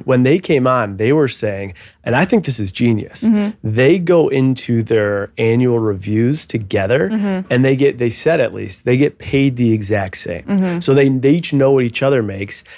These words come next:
Speaker 1: and there's never a question like, "Oh, well, who's bringing more value?" It doesn't create a tension between them.
Speaker 2: Mm-hmm.
Speaker 1: They're like, "We both all get paid the same."
Speaker 2: Mm-hmm.
Speaker 1: Do you have anybody in the Barstool circle that, like, you go in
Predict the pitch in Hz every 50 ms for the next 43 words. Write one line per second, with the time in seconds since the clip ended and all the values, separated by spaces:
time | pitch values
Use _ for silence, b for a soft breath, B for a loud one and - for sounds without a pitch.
0 | B B - 139 135 135 131 120 135 135 135 147 147 - - - - 127 123 -
1 | - 131 117 110 107 107 - _ 135 123 117 110 104 101 110 131 123 117 - 131
2 | 123 117 113 110 110 110 107 107 120 117 117 117 120 120 120 120 123 127 - 131
3 | 127 135 131 - 135 127 117 113 - - 131 123 117 - 123 117 113 113 - 127
4 | 123 120 120 123 123 120 120 123 202 180 175 190 185 185 123 123 127 113 107 95
5 | 98 107 110 110 123 123 123 120 123 123 120 117 110 - - 127 120 120 113 98
6 | 98 - - 131 131 113 104 - - - - 196 175 175 180 175 131 131 131 147
7 | 165 180 175 170 165 160 - - - 131 139 143 135 139 135 135 135 139 135 127
8 | 123 120 120 123 123 117 - - 120 110 - - 123 113 127 123 117 110 107 107
9 | 104 92 95 107 113 113 110 110 107 107 113 110 107 107 104 107 110 107 104 120